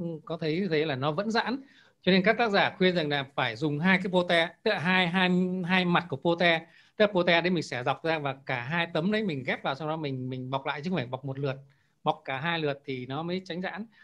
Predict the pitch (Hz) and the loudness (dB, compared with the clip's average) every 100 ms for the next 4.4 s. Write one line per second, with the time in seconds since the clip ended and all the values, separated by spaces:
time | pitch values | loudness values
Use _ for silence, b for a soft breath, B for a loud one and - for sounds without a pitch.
0 | b b 160 160 185 180 165 190 196 190 | b b -2 0 2 2 2 2 0 0
1 | 202 180 156 185 190 175 175 147 165 - | 0 0 2 0 0 0 0 -2 -4 0
2 | 220 220 _ _ _ _ _ - 151 185 | -2 -2 _ _ _ _ _ -4 2 2
3 | 170 156 143 151 127 127 160 156 208 160 | 2 0 -2 -2 -4 -2 -2 0 0 -4
4 | 156 156 156 | -6 -4 -2